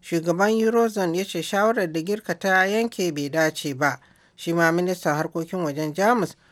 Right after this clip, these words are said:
furuci makamancin na shugaban Euro ɗin ya yi.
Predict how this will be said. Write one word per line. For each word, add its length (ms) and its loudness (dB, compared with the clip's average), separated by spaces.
furuci 460 -2
makamancin 680 -2
na 200 4
shugaban 540 -6
Euro 240 -2
ɗin 300 -6
ya 80 -4
yi. 260 -6